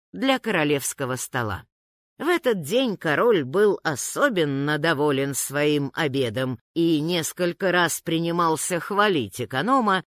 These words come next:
за прекрасный выбор яств и разнообразие блюд. Эконом, думая о фигах, только улыбался и приговаривал:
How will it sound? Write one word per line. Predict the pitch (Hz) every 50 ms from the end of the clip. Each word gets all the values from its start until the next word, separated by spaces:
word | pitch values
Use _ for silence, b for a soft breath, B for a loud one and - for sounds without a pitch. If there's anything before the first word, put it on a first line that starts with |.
| _ -
за | - 190 190 220 208
прекрасный | - - 190 196 185 - 277 285 262 226 - - - - 196 190 185 180
выбор | 175 185 170 147 120 131 131 131 135
яств | 143 180 262 269 269 - - - - - - - _ _ _ _
и | - - 359 311
разнообразие | 240 220 196 175 156 156 147 135 131 135 127 131 147 147 139 127 117 120 123 117 113 107
блюд. | 101 107 107 101 92 - _ - - - _ _ _ _ _ _ _ _ _ _ _ _
Эконом, | - 135 123 - 120 117 117 160 226 277 277 240 180 135 117 107 101 95 - _ _ -
думая | 123 139 160 160 147 139 127 123 127 127 127 135 135
о | - - 156
фигах, | 151 - - 269 262 247 202 208 214 196 175 - - - - _
только | - 254 214 160 139 - - -
улыбался | 135 135 143 151 175 220 240 220 277 269 254 220 196 - - - 214 202 196 190 _ _ _ -
и | 254 269 269 262
приговаривал: | 208 - 254 254 262 240 240 269 254 220 175 127 113 107 107 107 104 107 107 107 107 110 107